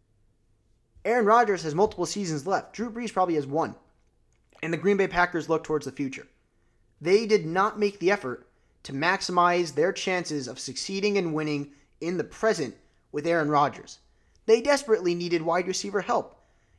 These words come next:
And how can you come out of this draft where there's a ton of wide receiver talent,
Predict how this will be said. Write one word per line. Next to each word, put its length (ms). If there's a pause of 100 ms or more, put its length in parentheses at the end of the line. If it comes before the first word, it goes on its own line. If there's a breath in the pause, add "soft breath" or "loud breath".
(200)
And 100
how 140
can 200
you 60
come 180
out 160
of 40
this 120
draft 280
where 120
there's 200
a 40
ton 400
of 80
wide 180
receiver 320
talent, 380